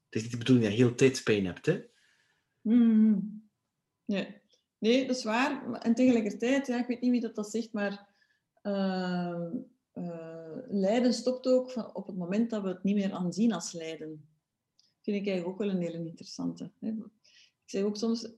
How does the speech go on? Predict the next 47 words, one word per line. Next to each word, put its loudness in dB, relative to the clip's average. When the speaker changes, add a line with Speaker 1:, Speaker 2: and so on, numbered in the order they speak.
Speaker 2:
iets 0
is, -2
iets 0
wordt 0
maar 0
pas -2
een -2
probleem 0
als -6
je -6
er -2
een -2
probleem 0
van -2
maakt, -8
hè. -8
Dus 0
Speaker 1:
Ja. 4
Speaker 2:
als -2
we 0
lijden -4
blijven 0
bekijken -4
als -8
lijden, -2
dan 0
wordt, 0
dan 0
blijft 2
dat 2
ook 2
lijden. -2
Maar 0
als -2
we -4
het -8
kunnen -2
bekijken -2
als -2
zijn, 0
"Oké, -4
wa-, -10
wat -4
gebeurt -4
er -12
nu? -4
Ehm, -6